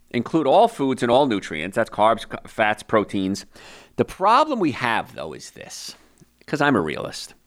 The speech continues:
is that we get cravings. I told a story the other day when I was on the show, and I went to a place and they had vegan donuts. Now, I haven't had a donut in a long time. I used to,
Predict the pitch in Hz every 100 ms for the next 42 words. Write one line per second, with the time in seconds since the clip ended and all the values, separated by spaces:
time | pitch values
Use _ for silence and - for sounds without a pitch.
0 | _ - - - - - 147 160 147 147
1 | - _ - 135 131 123 110 87 - -
2 | - - - - - - - - - -
3 | - - 101 104 110 98 - 113 104 101
4 | 90 120 117 95 90 87 85 - 92 82
5 | 87 _ - - - _ - 104 107 101
6 | 98 - 104 110 113 120 101 113 104 -
7 | 104 92 98 82 101 131 123 95 95 82
8 | - - - - _ _ _ _ - _
9 | 82 69 - 104 110 110 104 98 78 90
10 | 87 80 - 73 69 73 80 65 60 -
11 | - 71 64 - - - 98 -